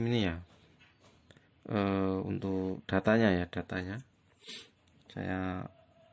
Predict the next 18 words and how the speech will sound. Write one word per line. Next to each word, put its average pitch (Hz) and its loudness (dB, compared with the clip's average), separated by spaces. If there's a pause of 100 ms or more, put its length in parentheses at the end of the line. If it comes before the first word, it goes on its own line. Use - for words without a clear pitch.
(120)
centang 95 -2
aja 104 -2 (240)
yang 92 -6
untuk - -8
barangnya, 90 -6
biar 87 -6 (560)
dari 85 -4 (240)
distributor - -2
juga 92 -2
tahu. 113 -2
Ini 113 0
tampilannya, 101 2 (840)
eh, 101 2 (160)
kita - -4
pilih 110 2
drive 95 -2 (160)
penampilan 98 0
ya, 85 -8